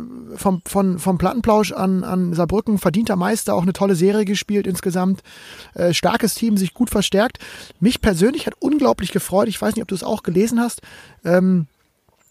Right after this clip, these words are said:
die Medienpräsenz, natürlich auch Corona-bedingt.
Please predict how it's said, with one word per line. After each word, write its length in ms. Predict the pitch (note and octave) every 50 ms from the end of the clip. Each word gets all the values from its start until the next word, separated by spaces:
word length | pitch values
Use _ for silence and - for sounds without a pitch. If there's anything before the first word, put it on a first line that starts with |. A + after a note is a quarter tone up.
| - -
die 140 | D3 D#3
Medienpräsenz, 720 | D#3+ G3 B3+ B3+ G3 D#3 - D3+ C#3 D3 C#3+ C3+ - - -
natürlich 400 | D3+ C#3+ - G3 G3+ F#3 F#3 F3+
auch 100 | F3 -
Corona-bedingt. 760 | - D3+ C#3 F3 G3+ G3+ F#3+ F3 F3+ F#3+ F#3+ F#3+ F#3+ -